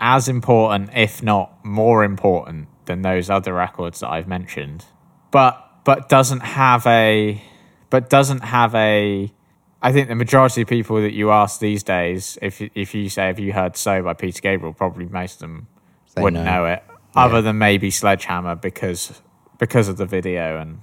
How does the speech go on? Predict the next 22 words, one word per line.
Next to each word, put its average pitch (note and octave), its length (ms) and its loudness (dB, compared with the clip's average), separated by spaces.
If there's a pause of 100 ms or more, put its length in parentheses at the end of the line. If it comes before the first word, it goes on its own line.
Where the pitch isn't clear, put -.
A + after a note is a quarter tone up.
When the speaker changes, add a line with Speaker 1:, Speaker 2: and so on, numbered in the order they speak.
Speaker 2:
It's, A#2 220 -6
it's A#2 280 -6
albums B2 540 -4
like G#2+ 260 -4
these F2+ 580 -4 (460)
that E2 380 -4 (360)
have G2 240 -8
the G2 140 -4
subtle F#2 840 -4 (460)
major F2 640 -4
impact E2 560 -6
that - 160 -10
you - 60 -10
don't E2+ 260 -6
necessarily E2 520 -6
realise. F2 680 -4 (560)
Like, E2+ 160 -6
suddenly G2 360 -2
you F2+ 120 -2
hear F#2 300 -4
this E2+ 240 -4
album, F2 580 -4